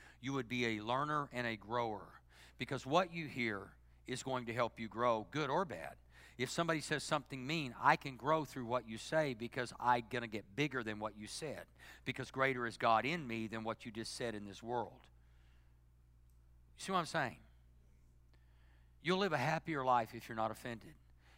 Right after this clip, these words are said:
If your spouse says something in a moment of irritation, what's your first quick response? Because if you're a fallen person, which we all are,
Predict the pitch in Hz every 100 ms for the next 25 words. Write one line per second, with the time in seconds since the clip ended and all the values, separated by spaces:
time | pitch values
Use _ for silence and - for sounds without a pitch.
0 | - 123 135 - 147 143 139 - 135 -
1 | 135 - 127 120 120 131 135 117 110 131
2 | 127 113 - 135 131 - 110 - - -
3 | - 143 156 - 147 - 165 - 165 147
4 | 143 - 165 170 - 131 143 131 120 127
5 | 123 - 160 151 127 - 175 180 - 113
6 | 110 113 110 - 120 113 107 127 151 117